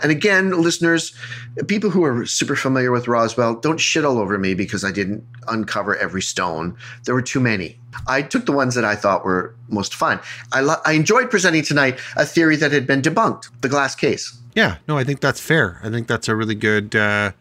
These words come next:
Speaker 2: counterbalance to it. And again, we're not about, uh, telling fantastic stories and, and, uh, and trying to pull the wool over anyone's eyes. We tell, uh, the stories that we know to be true or what we've heard, and,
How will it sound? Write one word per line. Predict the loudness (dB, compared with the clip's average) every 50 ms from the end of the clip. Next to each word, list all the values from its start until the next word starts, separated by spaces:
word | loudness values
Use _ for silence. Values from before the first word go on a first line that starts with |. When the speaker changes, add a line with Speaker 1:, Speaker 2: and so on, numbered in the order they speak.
| _ _ _ _ _ _ _
Speaker 2:
counterbalance | -2 0 2 4 4 4 4 4 2 2 2 0 -4 -4 -6 -8
to | -8 -4 -2 0 0 0
it. | -2 -2 -6 _ _
And | -4 -4 -2 -2 -2 -4 -4 -6
again, | -2 2 2 2 4 4
we're | 2 2
not | 4 4 4 4 4 2
about, | 2 4 4 4 4 4 4 2 0 0 2
uh, | 4 4 6 4 4 4 2 0 -2 -8 -18 -18 -16 -16 -18 -16 -4
telling | 0 0 2 2 0
fantastic | 0 2 2 2 2 2 2 2 2 2 0 -6 -6
stories | -6 -4 -2 0 2 2 2 2 2 0
and, | 0 -2 -2 -2 -4 -6
and, | -6 -6 -4 -2 -2 -2 -4 -2 0
uh, | 0 0 2 0 -2 -4 -8 _ _ _ _ -8
and | -6 -6 -2
trying | 0 0 0
to | 0
pull | 0 0 0 0 0
the | 0
wool | 0 0 -2 0 0 0 0 -2 -2 -4 -4
over | -4 -2 -2 -2 -4
anyone's | -2 -4 -4 -2 -2 -2 -2 -4 -6 -8
eyes. | -10 -8 -6 -6 -6 -6 -8 -8 -10 -8 -8 -8 -8 -6
We | -6 -6 -6
tell, | -6 -6 -6 -6 -4 -4 -4 -4 -6 -6 -8 -10 -14 -18 -20 -18
uh, | -14 -12 -10 -10 -8 -8 -10 -10 -10
the | -8 -8 -8
stories | -10 -6 -6 -4 -2 -2 -2 -2 -2
that | -4 -2
we | -2 -2 0
know | 0 -2 -2 -2 -4 -6 -8 -12 -12
to | -12 -8
be | -6 -4 -4 -4 -6 -8 -12 _ _ _ _ _
true | -8 -6 -4 -4 -2 -2 -4 -4
or | -4 -4 -4
what | -6 -6 -6
we've | -6 -6 -8 -8 -8
heard, | -8 -8 -8 -6 -6
and, | -6 -8 -8 -10